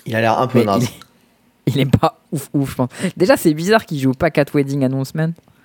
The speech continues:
Speaker 2: Parce que c'est probablement la meilleure. Enfin, avec Wandering
Speaker 1: Parce que
Speaker 2: Emperor,
Speaker 1: c'est pas dans le
Speaker 2: c'est probablement
Speaker 1: plan du
Speaker 2: la meilleure
Speaker 1: deck.
Speaker 2: carte... Ouais, mais c'est juste la carte, elle est, elle est trop forte en fait, genre.
Speaker 1: Ouais, mais ça me, ça me
Speaker 2: Enfin,
Speaker 1: choque
Speaker 2: tu vois,
Speaker 1: pas,
Speaker 2: tu
Speaker 1: ça.
Speaker 2: joues quatre, tu joues quatre Wandering Emperor alors que c'est pas dans le plan du deck juste parce que la carte elle est trop forte.
Speaker 1: Ouais, mais c'est un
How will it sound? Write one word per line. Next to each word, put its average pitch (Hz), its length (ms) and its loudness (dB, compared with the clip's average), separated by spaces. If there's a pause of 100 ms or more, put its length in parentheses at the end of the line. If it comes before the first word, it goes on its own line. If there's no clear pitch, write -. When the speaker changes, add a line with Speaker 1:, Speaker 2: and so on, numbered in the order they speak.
(340)
Speaker 2:
Parce - 140 -12
que 107 120 -2
c'est 107 160 -4
probablement 120 520 2
la 113 120 2
meilleure. 113 220 0
Enfin, 104 300 -2 (100)
avec 113 320 -4
Wandering 117 380 0
Speaker 1:
Parce 120 120 0
que 123 60 -2
Speaker 2:
Emperor, 143 140 0
Speaker 1:
c'est - 20 -2
pas 107 100 0
dans 107 120 0
le 107 40 2
Speaker 2:
c'est 107 40 -2
probablement - 0 -
Speaker 1:
plan 113 100 0
du 113 60 0
Speaker 2:
la 110 60 2
meilleure 107 120 0
Speaker 1:
deck. - 40 -12
Speaker 2:
carte... 113 180 -4 (840)
Ouais, 151 140 2
mais 95 80 -2
c'est 95 180 -8
juste 98 200 -8
la 95 100 -4
carte, - 160 -6
elle 85 80 -4
est, 80 100 -4
elle - 220 -14
est - 40 -16
trop - 140 -8
forte 208 240 -2
en 98 60 -6
fait, 82 200 -8
genre. - 200 -12 (440)
Speaker 1:
Ouais, 98 220 -2
mais 98 80 -8
ça - 160 -14
me, 92 100 -8
ça - 220 -6
me 107 60 -2
Speaker 2:
Enfin, - 80 -10
Speaker 1:
choque 123 100 2
Speaker 2:
tu - 80 2
vois, 190 80 8
Speaker 1:
pas, - 60 0
Speaker 2:
tu 127 100 -6
Speaker 1:
ça. 123 60 -4
Speaker 2:
joues 131 80 0
quatre, - 280 2 (160)
tu - 120 -6
joues 131 100 2
quatre 147 220 0
Wandering 131 320 2
Emperor 131 280 2
alors 101 180 2
que - 40 -10
c'est 107 80 -2
pas 110 60 -2
dans 107 80 0
le 107 60 -2
plan 113 120 -2
du 117 60 2
deck 139 160 2
juste 110 140 -4
parce - 60 -14
que - 60 -10
la 95 80 -4
carte 107 140 -4
elle 87 80 -4
est - 20 -6
trop - 140 -10
forte. 143 260 -2
Speaker 1:
Ouais, 151 140 4
mais 127 100 0
c'est 120 140 -2
un 120 60 0